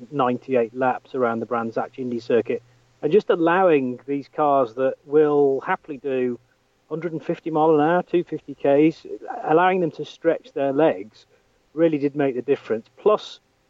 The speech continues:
they've got this D R S system, which allows them to utilise three bursts of D R S, uh, at their will. There's no D R S zone as such, but,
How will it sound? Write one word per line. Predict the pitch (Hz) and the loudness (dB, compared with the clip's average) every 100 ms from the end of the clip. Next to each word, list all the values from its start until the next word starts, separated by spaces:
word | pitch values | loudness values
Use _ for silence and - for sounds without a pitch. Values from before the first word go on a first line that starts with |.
| _ | _
they've | 156 139 - | -4 -4 -2
got | 160 - | -4 -2
this | 147 127 - - _ | -6 -6 -12 -20 _
D | 160 156 | 0 2
R | 131 | 4
S | 143 139 - | 2 0 -12
system, | _ 135 - - 101 110 | _ -10 -10 -12 -12 -8
which | 123 - | -8 -6
allows | 131 123 123 113 | -2 2 2 0
them | 120 113 | -6 -10
to | 120 | -4
utilise | 123 120 123 113 113 - _ | -2 0 2 2 2 -2 _
three | - 147 | 0 0
bursts | 127 123 117 - _ | 2 4 2 0 _
of | 110 - | -14 -4
D | 117 | 0
R | 110 | 2
S, | 113 107 - _ _ _ _ - | 2 0 -10 _ _ _ _ -8
uh, | 123 107 - | -4 -2 0
at | 147 - | -2 0
their | 139 123 | 2 4
will. | 160 160 101 123 - 135 | 6 4 0 -8 -12 -10
There's | 135 131 | -10 -2
no | 160 | -2
D | 143 135 | 0 0
R | 127 | 2
S | 127 | 2
zone | 107 117 151 156 | 0 0 0 0
as | 113 107 | -4 -8
such, | - 113 120 _ | -8 -8 -8 _
but, | 139 - | -10 -10